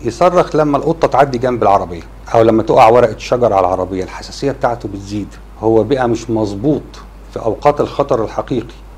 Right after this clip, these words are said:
هو بقى بيصرخ لأنه فاهم إن الخطر موجود على طول.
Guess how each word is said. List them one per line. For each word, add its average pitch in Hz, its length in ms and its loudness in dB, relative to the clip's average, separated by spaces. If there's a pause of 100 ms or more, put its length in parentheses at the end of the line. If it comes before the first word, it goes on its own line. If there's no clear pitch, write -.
هو 120 220 6
بقى 180 300 6
بيصرخ 190 680 2
لأنه 147 360 0
فاهم 185 400 2
إن 156 120 2
الخطر 170 520 2
موجود 139 360 -2
على 120 200 4
طول. 92 220 -8